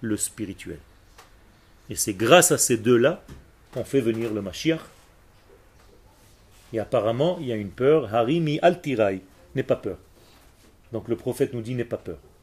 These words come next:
fais-le. Parce qu'apparemment, il y aura une crainte. Donc dépasse cette crainte, dépasse cette peur et fais-le. Imri le Hare Yehuda dit aux villes de Judée, Hine Elohechem, voici votre Dieu.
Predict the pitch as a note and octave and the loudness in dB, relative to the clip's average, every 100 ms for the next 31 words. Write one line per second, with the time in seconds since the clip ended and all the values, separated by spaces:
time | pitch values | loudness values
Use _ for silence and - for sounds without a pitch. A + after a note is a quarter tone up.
0 | _ - - A2+ F2+ - - - - - | _ -8 0 0 0 -8 -20 -20 -20 -18
1 | - A2+ - A#2 - C3 B2+ B2+ A#2+ A2+ | -8 -6 0 2 6 6 6 4 4 2
2 | G#2 - - F2 D2 - - _ _ _ | -2 -6 -8 -8 -10 -20 -20 _ _ _
3 | _ - - - - - - - A#2+ G#2+ | _ -20 -20 -20 -20 -20 -20 -18 -10 -2
4 | A2+ - - G2+ D#3 - A#2 - - - | -2 -4 -4 4 4 4 2 0 -10 -10
5 | G#2 - - C#3 C#3 - - A2+ C#3 - | -12 -10 -6 -6 -6 -18 -8 0 2 2
6 | A2 - - - G#2 - B2+ D3 - - | 0 -2 -12 -12 -12 -6 -4 -4 -6 -20
7 | _ _ - - A2+ F2+ - - - - | _ _ -10 -2 -2 -2 -10 -20 -20 -20
8 | _ - - C3 B2+ C3+ F3+ C#3+ C3 B2 | _ -20 -8 -2 0 4 6 6 6 6
9 | D#3 D3+ D#3 D3+ G3+ A2 G#2 F#3+ D#3 - | 6 6 6 6 6 4 -4 -2 -2 -8
10 | _ _ - - C#3 A#2+ G2 F#3 F#3 D#3+ | _ _ -8 4 6 6 4 4 4 2
11 | A2+ A#2 G#2+ G#2 D3+ A#3+ G#3 - - - | 2 4 4 2 2 4 4 0 -20 -20
12 | - - - A#2 C#3 C3+ C3+ C#3+ D3 A#2 | -20 -20 -8 -2 0 4 6 6 4 6
13 | A2 G#2 - B2 G#2+ A2+ G#2+ - A#2 G2 | 6 4 4 2 4 2 2 -2 -4 -2
14 | G#2 - - G2 E2+ F#2+ | -4 -4 -8 -8 -6 -6